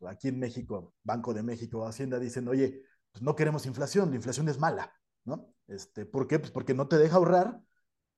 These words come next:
y, pues, la lana que tenías deja de perder valor porque ya no te alcanza,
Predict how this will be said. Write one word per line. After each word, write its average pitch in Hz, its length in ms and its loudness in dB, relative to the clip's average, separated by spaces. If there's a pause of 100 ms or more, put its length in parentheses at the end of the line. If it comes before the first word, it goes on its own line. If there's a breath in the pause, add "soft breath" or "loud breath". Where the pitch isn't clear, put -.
(120)
y, 113 200 -6
pues, - 160 -14
la 113 120 0
lana 143 220 2
que 139 100 -2
tenías 160 600 4 (140)
deja 123 320 2
de 127 100 0
perder 139 320 2
valor 156 360 8
porque 107 240 -8
ya 113 80 -4
no 117 160 -6
te 127 60 -2
alcanza, 185 720 4